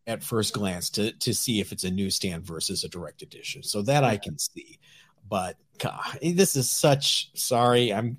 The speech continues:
Speaker 1: here we go with me trashing C G C again. Such a cash grab. It's so obvious. They want everyone to go and rush and resubmit their books that
Speaker 2: Mm-hmm.
Speaker 1: they've already submitted so they can get a newsstand or multi-pack notation. I love the multi-pack notation.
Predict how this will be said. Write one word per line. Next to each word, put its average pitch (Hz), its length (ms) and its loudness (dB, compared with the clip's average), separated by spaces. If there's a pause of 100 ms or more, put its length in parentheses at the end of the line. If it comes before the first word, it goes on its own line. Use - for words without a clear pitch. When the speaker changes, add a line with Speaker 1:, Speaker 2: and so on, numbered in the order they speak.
Speaker 1:
here 107 280 -2
we 123 120 2
go 135 260 8
with 110 240 -2
me 113 140 -2
trashing 110 400 0
C 107 140 -4
G 101 120 -2
C 104 220 -4
again. 90 240 -6 (260)
Such 254 220 2
a 254 40 -2
cash - 420 2
grab. 90 400 -2
It's 131 180 0
so 214 340 6
obvious. 127 520 6
They 117 120 2
want 120 240 0
everyone 135 380 2
to 123 60 0
go 120 380 8
and 101 220 -4
rush 127 260 2
and 95 160 -6
resubmit 139 420 0
their 143 100 2
books 98 500 -4
that - 440 -12
Speaker 2:
Mm-hmm. 110 80 -12
Speaker 1:
they've 95 220 -10
already 117 260 0
submitted 98 500 0
so - 100 -6
they 95 120 -4
can 98 80 -10
get 98 200 -2
a 95 60 -6
newsstand 98 680 -4
or 101 220 2
multi-pack 113 720 2
notation. 95 640 -6 (500)
I 127 140 6
love 127 240 8
the 117 80 6
multi-pack 104 680 2
notation. 85 600 -6